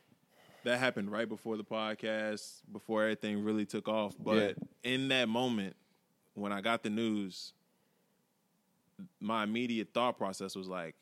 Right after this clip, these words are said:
Speaker 1: "I can't keep living the same." So that was the lesson I learned.
Speaker 2: Yeah.
Speaker 1: I was like, "Bro, he was about to be thirty in two days."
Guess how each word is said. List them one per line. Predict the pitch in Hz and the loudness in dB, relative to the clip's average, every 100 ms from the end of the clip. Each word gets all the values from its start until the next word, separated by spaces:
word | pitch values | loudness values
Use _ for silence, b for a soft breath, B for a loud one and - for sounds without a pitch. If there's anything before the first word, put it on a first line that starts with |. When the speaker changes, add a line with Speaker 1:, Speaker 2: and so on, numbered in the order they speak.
| _ _ _ - | _ _ _ -14
Speaker 1:
"I | - 107 | -6 -6
can't | - - 110 98 - _ | -6 -6 -4 -4 -10 _
keep | - 107 90 | -16 -14 -10
living | 92 95 87 | -8 -8 -8
the | - | -10
same." | - - - _ _ _ _ - - | -12 -14 -16 _ _ _ _ -20 -6
So | - 160 | 4 6
that | 170 | 6
was | 139 | 4
the | |
lesson | 143 143 123 | 2 2 0
I | 104 | -4
learned. | 101 92 87 - | -4 -6 -12 -2
Speaker 2:
Yeah. | 120 143 | 4 6
Speaker 1:
I | 139 | 6
was | 127 | 6
like, | 127 117 | 4 4
"Bro, | 135 101 - _ - _ - _ | 4 2 -4 _ -20 _ -14 _
he | - | -2
was | 151 | 0
about | 139 | 0
to | 101 | -2
be | 95 | -4
thirty | - 117 107 | 0 2 2
in | 92 | -4
two | 87 117 | -6 -4
days." | 104 82 - - | -2 -4 -10 -20